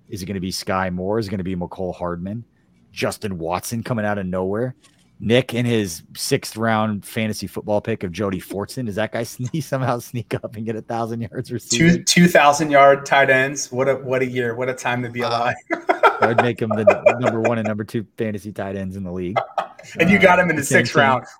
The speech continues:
Speaker 2: What a steal.
Speaker 3: Steal.
Speaker 2: What a steal.
Speaker 1: Mahomes is throwing the ball seventy times a game, and somehow Clyde still gets, you know, his fair share of carries. But no, I,
Speaker 2: <laughs>
Speaker 1: it's interesting looking at the numbers that way, but, uh,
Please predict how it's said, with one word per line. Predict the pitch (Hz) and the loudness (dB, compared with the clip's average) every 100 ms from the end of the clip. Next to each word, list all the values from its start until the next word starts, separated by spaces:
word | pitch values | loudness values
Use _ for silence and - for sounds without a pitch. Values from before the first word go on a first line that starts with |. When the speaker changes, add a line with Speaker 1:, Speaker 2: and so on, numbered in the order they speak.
| _ | _
Speaker 2:
What | 156 160 | 6 6
a | |
steal. | 156 - 160 131 117 - | 2 4 6 6 4 -6
Speaker 3:
Steal. | - 165 143 | -6 -2 0
Speaker 2:
What | 165 | 0
a | 160 | 2
steal. | 127 131 | 2 6
Speaker 1:
Mahomes | 151 135 | 6 4
is | - | 2
throwing | 151 | 4
the | 143 | 4
ball | 127 123 | 2 0
seventy | - 440 147 127 123 | -2 0 0 0 -2
times | 113 120 113 | -2 -4 -4
a | 113 | -4
game, | 104 101 110 | -4 -4 -4
and | 110 | -6
somehow | 127 107 101 | -2 -2 -2
Clyde | - 107 110 101 | -2 0 0 -2
still | - 104 | -6 -6
gets, | 95 95 - - _ _ _ | -6 -8 -12 -20 _ _ _
you | - | -12
know, | 110 98 | -8 -6
his | 110 117 92 _ _ | -6 -6 -10 _ _
fair | _ 95 90 | _ -6 -6
share | 98 87 | -8 -10
of | 82 | -8
carries. | 90 87 92 | -10 -8 -8
But | 107 110 | -8 -6
no, | 98 90 | -6 -8
I, | 107 107 101 - _ _ | -8 -8 -10 -16 _ _
Speaker 2:
<laughs> | _ - - _ | _ -20 -20 _
Speaker 1:
it's | 139 170 | -10 -6
interesting | 156 143 131 | -4 -2 -2
looking | 117 104 | -2 -4
at | |
the | 101 | -4
numbers | 101 95 | -4 -4
that | 92 90 | -6 -6
way, | 101 | -6
but, | 95 90 85 _ 90 | -6 -8 -10 _ -18
uh, | 85 71 | -16 -18